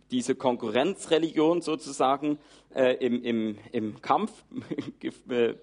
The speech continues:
befunden mit, mit dem Glauben an Jahwe allein. Und so war das in der ganzen Umgebung dort immer so, dass es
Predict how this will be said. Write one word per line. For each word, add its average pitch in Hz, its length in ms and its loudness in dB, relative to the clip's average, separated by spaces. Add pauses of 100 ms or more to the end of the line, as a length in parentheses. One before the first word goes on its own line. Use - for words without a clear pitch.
befunden 143 580 2
mit, 120 260 -2
mit 120 220 -4 (200)
dem 123 120 6
Glauben 151 460 4
an 123 200 0
Jahwe 127 440 0
allein. 117 440 2 (440)
Und 131 200 -2
so 147 140 0
war 139 100 8
das 135 180 0
in 131 60 0
der 127 100 6
ganzen 160 460 -2
Umgebung 147 680 2
dort 143 300 2
immer 156 240 0
so, 151 220 0
dass 143 200 0
es - 280 -10